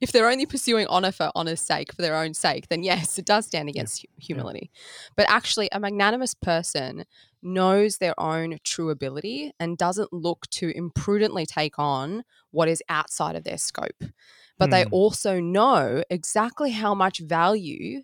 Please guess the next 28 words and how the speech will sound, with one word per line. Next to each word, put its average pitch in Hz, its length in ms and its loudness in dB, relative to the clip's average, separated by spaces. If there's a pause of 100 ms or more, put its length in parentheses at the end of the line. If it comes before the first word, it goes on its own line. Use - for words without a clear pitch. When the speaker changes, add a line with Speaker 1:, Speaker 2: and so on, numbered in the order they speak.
Speaker 1:
that 202 140 0
they 170 160 2
have 151 540 0
to - 220 -10 (100)
add 170 380 2
because 214 380 -4
of 208 60 -6
the 214 80 -2
gifts 214 320 -4
that 190 100 -6
they've 165 160 -2
already 160 220 -2
been 147 160 -6
granted. 139 520 -10 (880)
And 202 140 2
they 202 80 6
do 226 280 2
that 175 420 4
without 180 400 -2
comparing 180 680 -4
themselves - 720 -6 (280)
to 170 100 -6
someone 143 360 -6
else. - 440 -8 (560)
Speaker 2:
Right. 113 300 -6
Speaker 1:
That, 214 300 6 (140)
that 220 220 2
is 233 220 -4